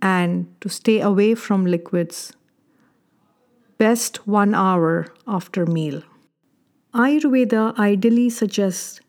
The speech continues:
that any meal we eat should be unctuous, it should be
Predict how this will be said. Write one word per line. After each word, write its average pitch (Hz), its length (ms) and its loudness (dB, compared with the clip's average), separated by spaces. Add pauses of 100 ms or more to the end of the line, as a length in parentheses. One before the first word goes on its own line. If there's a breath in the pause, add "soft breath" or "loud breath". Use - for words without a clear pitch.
that 208 220 -4
any 233 360 4
meal 226 420 2
we 208 220 -2
eat 185 400 -2 (360 soft breath)
should 214 360 -4
be 233 280 -2
unctuous, 214 960 0
it 214 160 -2
should 202 280 -2
be - 220 -2